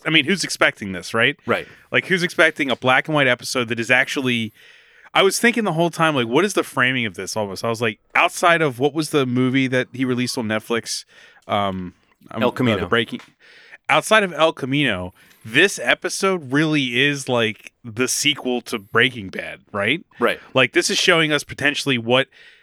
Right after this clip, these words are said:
Speaker 1: this is what we thought Better Call Saul was going to be.
Speaker 2: Right. We either thought it was going to be this, or we thought it was going to be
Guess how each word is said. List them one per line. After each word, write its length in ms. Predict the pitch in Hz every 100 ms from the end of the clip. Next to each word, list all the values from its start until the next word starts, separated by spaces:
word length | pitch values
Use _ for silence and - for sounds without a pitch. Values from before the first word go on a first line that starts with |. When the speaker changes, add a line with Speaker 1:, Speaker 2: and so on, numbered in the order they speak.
| _
Speaker 1:
this 180 | 151 175
is 80 | 165
what 160 | 170 139
we 100 | 135
thought 600 | 117 - 151 156 160 - _ _ _ _ _ _
Better 280 | 143 135 135
Call 180 | - 120
Saul 300 | - 135 117
was 220 | 120 117
going 520 | 110 135 135 135 127
to 160 | 117 123
be. 420 | 101 117 85 76 - -
Speaker 2:
Right. 200 | 131 110
We 100 | 165
either 220 | 214 220
thought 220 | 196 180
it 60 | 160
was 120 | 135
going 240 | 170 165
to 100 | 160
be 360 | 135 143 127 117 - - -
this, 460 | 113 160 196 - -
or 140 | 143 143
we 120 | 143
thought 220 | 143 135
it 60 | 131
was 100 | 113
going 240 | 131 131
to 120 | 123 113
be 420 | 117 117 113